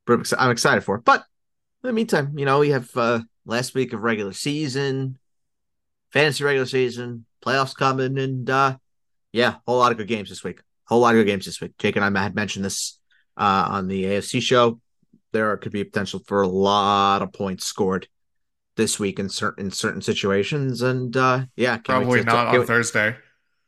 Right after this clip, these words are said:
Speaker 1: Uh, no, no, definitely not on Thursday. Definitely not on Thursday. But on Sunday, on Sunday, yeah,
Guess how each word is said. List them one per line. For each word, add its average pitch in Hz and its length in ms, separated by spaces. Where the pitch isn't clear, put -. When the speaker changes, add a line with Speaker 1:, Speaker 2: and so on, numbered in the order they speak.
Speaker 1:
Uh, 185 160
no, 190 380
no, 113 320
definitely 180 360
not 196 180
on 156 80
Thursday. 107 420
Definitely 120 260
not 123 140
on 117 120
Thursday. 85 320
But 95 240
on 95 240
Sunday, 175 600
on 104 140
Sunday, 160 440
yeah, - 260